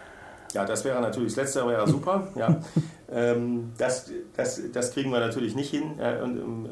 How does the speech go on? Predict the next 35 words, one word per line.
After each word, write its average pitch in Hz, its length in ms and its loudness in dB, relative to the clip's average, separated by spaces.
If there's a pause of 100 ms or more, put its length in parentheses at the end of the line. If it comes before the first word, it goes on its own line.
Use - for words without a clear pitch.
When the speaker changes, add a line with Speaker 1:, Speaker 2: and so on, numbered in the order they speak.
Speaker 1:
so 117 160 -2
ist - 180 -4
das 113 140 -2
Leben 120 160 2
natürlich 110 400 0
nicht 131 160 -6
in 131 80 -4
Natur. 127 480 -2 (520)
Aber 139 300 2 (180)
man 147 140 0
kann 160 160 -2
präventiv, 151 680 -2 (300)
ähm, 120 400 0 (800)
eine 120 120 0
Menge 120 300 2
tun, 175 280 -2
außer 120 260 -2
natürlich, 113 340 -4
dass 113 160 -4
man 117 80 -4
sich 113 160 -4
mit 117 80 -2
den 107 460 -4
besten 123 320 0
Menschen 131 280 0
umgeben 123 300 0
möchte, 123 240 0
die's, 120 320 0
äh, 120 240 0
die 120 200 0
man 120 420 0
für 127 100 -4
sich 117 140 0
selber 123 260 2
sieht. 139 320 -2